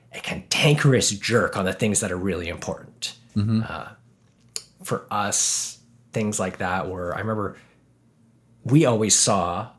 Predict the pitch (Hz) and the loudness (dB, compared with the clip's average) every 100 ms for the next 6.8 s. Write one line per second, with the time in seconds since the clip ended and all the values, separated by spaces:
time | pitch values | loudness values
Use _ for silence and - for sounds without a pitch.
0 | _ 104 - - 90 - 98 104 113 110 | _ -6 -6 -6 -4 -2 -2 -2 -2 0
1 | 123 185 - - - - _ _ _ _ | 0 0 -4 -10 -16 -20 _ _ _ _
2 | _ - - 82 - - _ _ - 143 | _ -14 -8 -8 -10 -18 _ _ 4 6
3 | 120 - 165 185 107 - 117 127 123 101 | 6 2 4 4 2 0 2 4 4 4
4 | 123 135 131 120 143 147 92 - 123 131 | 0 0 0 0 -2 -2 -4 -2 -2 0
5 | 113 123 - 87 92 - 113 123 - - | 0 0 0 -4 -6 -4 -2 -2 -4 -8
6 | - 147 196 165 - 113 151 147 | -6 -4 0 0 0 2 4 4